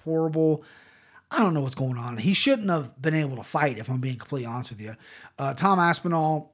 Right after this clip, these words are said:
looks exactly like a young Frank Mir, which I love people calling that out on Twitter. He looked good. His boxing looks good. I wanna see more of him. Obviously, he fought Jake Collier, who, two hundred sixty-four pound, uninterested Jake Collier, so you, you can't go much of that, but he looked good at heavyweight. I,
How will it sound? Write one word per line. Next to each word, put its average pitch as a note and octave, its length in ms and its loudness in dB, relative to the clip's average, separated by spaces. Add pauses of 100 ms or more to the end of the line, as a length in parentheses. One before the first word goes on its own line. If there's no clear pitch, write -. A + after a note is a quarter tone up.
looks E3+ 320 0
exactly E3 540 2
like E3 360 2
a D#3+ 60 -2
young D3 240 2
Frank D3+ 260 -2
Mir, D3 220 0
which C#3+ 140 0
I C#3 80 2
love C#3 300 0
people C#3+ 200 0
calling C3+ 280 -4
that C3+ 120 -2
out C#3 160 0
on C3 80 0
Twitter. D3 400 4 (540)
He B3 100 4
looked D#4+ 180 6
good. F4 180 10
His D#3+ 120 6
boxing G3 400 8
looks G#3 160 6
good. G#3 220 6
I G3 60 6
wanna F#3+ 180 4
see A3 140 4
more F3 300 8
of F#3+ 120 6
him. G#3 120 4
Obviously, E3 360 2
he D#3+ 80 2
fought D#3+ 500 2
Jake E3 220 0
Collier, E3 420 4
who, D3 260 2 (720)
two - 120 4
hundred F#3+ 160 6
sixty-four F3+ 440 6
pound, E3 300 4
uninterested E3+ 600 2
Jake D#3 180 2
Collier, F#3+ 300 6
so D#3 120 0
you, D#3 160 0
you E3 160 0
can't G3 220 2
go F3 160 4
much E3+ 260 2
of D3+ 120 0
that, D3 160 -2
but E3+ 100 -2
he F3 60 4
looked A3+ 180 4
good A#3+ 100 8
at A3 120 4
heavyweight. G3 440 2
I, A#2+ 40 -4